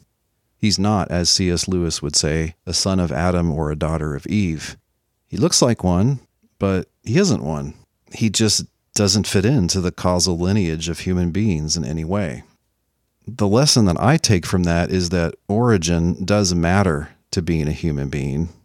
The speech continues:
It's not just a matter of one's current qualities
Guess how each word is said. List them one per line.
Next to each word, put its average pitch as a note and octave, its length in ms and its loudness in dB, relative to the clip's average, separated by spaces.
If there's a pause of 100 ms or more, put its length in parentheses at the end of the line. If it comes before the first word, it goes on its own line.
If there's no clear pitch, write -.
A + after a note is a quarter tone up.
(560)
It's - 160 -2
not G2+ 220 2
just G2+ 320 2
a E2+ 40 -2
matter D2+ 540 -4
of E2+ 160 -6
one's E2 540 0
current F2+ 460 0
qualities E2+ 800 0